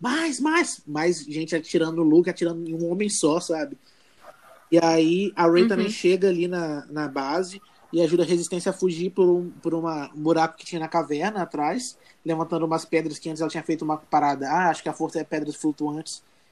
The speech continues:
Speaker 1: E realmente ela ajuda eles com as pedras flutuantes. E, e aí o, o Luke não morreu. O Kylo Ren desce pra cair no pau com ele. E aí eles têm uma batalha linda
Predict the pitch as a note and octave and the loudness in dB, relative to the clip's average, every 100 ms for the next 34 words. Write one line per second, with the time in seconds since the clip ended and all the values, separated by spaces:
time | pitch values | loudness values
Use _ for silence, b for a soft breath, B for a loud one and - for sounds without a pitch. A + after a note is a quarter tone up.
0 | - C#3+ D#3+ E3 D3+ - D3 D3 C#3+ D3+ | -6 2 4 4 -2 0 0 0 0 2
1 | D3 C#3 D3 D3+ E3 D3+ D#3 C#3+ D3 - | 2 2 -2 -4 -8 -6 -4 -4 -4 -4
2 | D3 D#3+ D3 E3+ - - _ B B B | -2 -2 -4 -6 -12 -16 _ B B B
3 | B B B _ D#3 D#3 D#3+ D#3+ D#3+ D#3 | B B B _ 4 6 8 8 8 8
4 | D#3 D3+ C#3 C3 B2 B2+ _ _ _ _ | 10 8 8 4 2 -4 _ _ _ _
5 | _ _ _ _ - - C3+ D3 D3+ C#3+ | _ _ _ _ -16 -4 4 8 10 8
6 | D3+ F#3 F#3+ E3+ E3 D#3+ D#3 D3+ C3+ - | 8 6 4 6 8 8 6 4 2 -6
7 | _ _ E3+ E3 D#3+ F3+ - G#3+ A3 _ | _ _ 0 4 6 6 4 -12 -12 _
8 | D#3 E3+ G3 D#3 D3 F3 G#3 b b b | -8 -4 -2 -4 -2 -4 -4 b b b
9 | b D3+ G#3 E3+ E3 E3+ D#3+ E3+ - F3 | b -4 0 2 2 0 -2 -2 -4 -8
10 | F#3 F3+ E3 E3 - D#3+ D#3+ D#3 D3 F3 | -6 -4 -4 -4 -4 -4 -2 0 0 0
11 | G#3 b b b _ E3+ E3+ E3 D#3+ F#3+ | -4 b b b _ -4 -2 0 -2 -4
12 | - E3+ E3+ - F3 F3 E3+ D#3 E3 D#3+ | -6 -6 -6 -8 -8 -6 -8 -4 -2 2
13 | F3+ F#3+ G3+ E3+ F3+ G3+ G#3+ F3 F3 F3 | 2 4 2 0 0 0 -2 2 6 8
14 | D3+ | 6